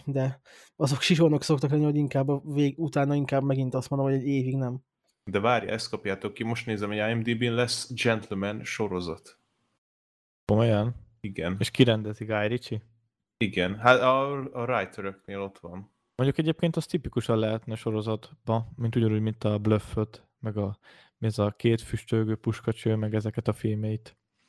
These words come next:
Speaker 3: Egyébként jó filmek, csak egyébként tényleg nagyon tarantinósak.
Speaker 2: Amúgy a két füskö-,
Speaker 3: Egy gyengébbek
Speaker 2: puskacső, meg a
Speaker 3: közül.
Speaker 2: Revolver, az, az, az nekem még amúgy tetszett is. Az mondjuk igaz, azt, az már ugye régebbi filmek, meg én magam is régenben láttam.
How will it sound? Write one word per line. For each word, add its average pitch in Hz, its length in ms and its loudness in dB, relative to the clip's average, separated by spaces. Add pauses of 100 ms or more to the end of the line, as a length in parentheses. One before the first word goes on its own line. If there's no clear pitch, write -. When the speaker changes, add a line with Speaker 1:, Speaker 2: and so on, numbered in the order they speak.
(320)
Speaker 3:
Egyébként 175 360 4
jó 196 160 4
filmek, 120 340 -2
csak - 160 -8
egyébként 123 320 -4
tényleg 104 320 -4
nagyon 104 240 -6
tarantinósak. 107 960 -8 (340)
Speaker 2:
Amúgy 120 320 0
a 117 220 2
két 127 240 -4
füskö-, - 360 -8
Speaker 3:
Egy 120 100 4
gyengébbek 107 200 4 (180)
Speaker 2:
puskacső, 120 240 0
meg 113 100 2
a - 40 2
Speaker 3:
közül. 107 100 8 (100)
Speaker 2:
Revolver, 113 600 -2
az, 104 560 -4
az, - 360 -10
az 113 140 -4
nekem 120 440 -4
még 107 320 -6
amúgy 104 200 -4
tetszett - 480 -4
is. - 220 -8 (120)
Az 101 260 -2
mondjuk 107 220 -4
igaz, 104 180 4
azt, - 340 -10 (540)
az 101 340 -8
már 98 200 -2
ugye 104 140 2
régebbi 101 480 0
filmek, 98 320 -4
meg 101 120 -4
én 104 120 2
magam 98 260 2
is - 160 -2
régenben 98 500 0
láttam. 113 580 -2